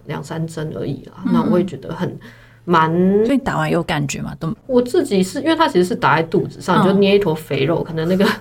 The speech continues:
Speaker 2: 可是它是，
Speaker 1: 脂肪比较多。
Speaker 2: 它是荷尔蒙。
Speaker 1: 对，它是荷尔蒙，
Speaker 2: 对。
Speaker 1: 然后就是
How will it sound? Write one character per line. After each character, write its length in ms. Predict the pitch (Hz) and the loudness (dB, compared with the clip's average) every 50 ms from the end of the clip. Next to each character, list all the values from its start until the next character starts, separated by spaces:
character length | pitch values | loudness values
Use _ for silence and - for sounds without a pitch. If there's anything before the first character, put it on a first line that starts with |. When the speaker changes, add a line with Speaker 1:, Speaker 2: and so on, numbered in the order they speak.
| - - - - - - | -10 -18 -20 -14 -4 0
Speaker 2:
可 60 | 226 | 2
是 100 | 233 247 | 4 4
它 100 | 233 - | 4 4
是， 80 | 262 311 | 4 4
Speaker 1:
脂 60 | 311 | 4
肪 160 | 269 240 233 | 4 4 4
比 160 | - - - | 4 2 2
较 240 | 262 - 269 254 247 | 2 4 4 4 6
多。 60 | 233 | 4
Speaker 2:
它 60 | 226 | 4
是 0 | |
荷 140 | 226 - - | 4 4 4
尔 100 | 214 196 175 | 4 6 6
蒙。 300 | 175 156 160 165 165 170 - - - - - - | 4 4 2 0 -2 -6 -10 -14 -18 -18 -6 0
Speaker 1:
对， 140 | - 277 | 2 2
它 140 | 254 269 269 | 4 4 4
是 100 | 254 269 | 4 2
荷 180 | 254 254 269 226 | 2 4 4 4
尔 120 | 170 147 - | 4 4 2
蒙， 220 | - - 60 - | 0 -4 -6 -4
Speaker 2:
对。 100 | - 185 | -2 0
Speaker 1:
然 100 | 175 160 | 0 2
后 220 | 175 190 196 185 | 2 4 4 4
就 140 | 180 185 180 | 2 2 -2
是 260 | 180 - 185 180 180 | -2 0 0 0 0